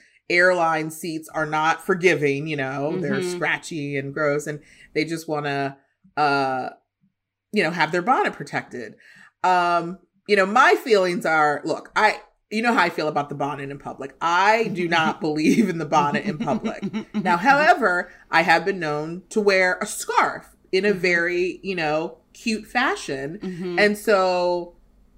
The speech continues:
Speaker 1: in that respect, like, I, I can see myself going out with scarves.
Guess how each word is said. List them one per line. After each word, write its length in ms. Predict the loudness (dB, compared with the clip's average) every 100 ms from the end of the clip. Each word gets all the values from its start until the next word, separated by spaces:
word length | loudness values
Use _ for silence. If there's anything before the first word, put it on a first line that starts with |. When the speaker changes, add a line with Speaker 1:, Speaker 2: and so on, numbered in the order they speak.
| -4
Speaker 1:
in 160 | -2 2
that 220 | 0 2
respect, 540 | 0 2 0 0 -2
like, 260 | -4 -4 -4
I, 60 | -8 -4
I 40 | -4
can 140 | -6
see 160 | -10 -6
myself 340 | -6 -6 -8
going 180 | -6 -6
out 120 | -6
with 100 | -12
scarves. 580 | -6 2 2 2 -6